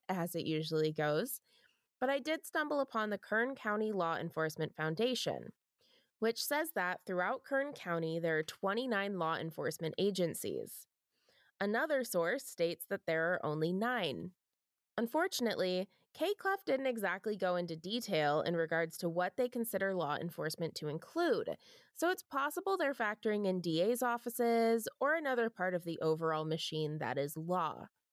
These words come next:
I don't necessarily know where I'm going with this, other than to say that a lack of police presence could be a problem.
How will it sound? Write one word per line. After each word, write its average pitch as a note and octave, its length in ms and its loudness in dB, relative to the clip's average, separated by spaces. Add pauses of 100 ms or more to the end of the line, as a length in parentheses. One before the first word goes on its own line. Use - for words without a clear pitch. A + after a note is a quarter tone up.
(300)
I D#4 440 0
don't C5 240 4 (120)
necessarily B3+ 600 2
know C4 160 2
where B3+ 120 4
I'm B3+ 140 0
going A3+ 340 2
with E4 180 0
this, F4 420 -2 (100)
other A#3 280 -2
than F4+ 200 -2
to E4 60 -6
say G3+ 320 0
that G#3+ 160 2
a G3 100 4
lack F3 340 0
of A#3+ 200 -6
police F#3+ 320 2
presence G3 640 -4 (580)
could A#4 640 2
be G3+ 140 2
a E3+ 80 2
problem. F#2+ 640 -4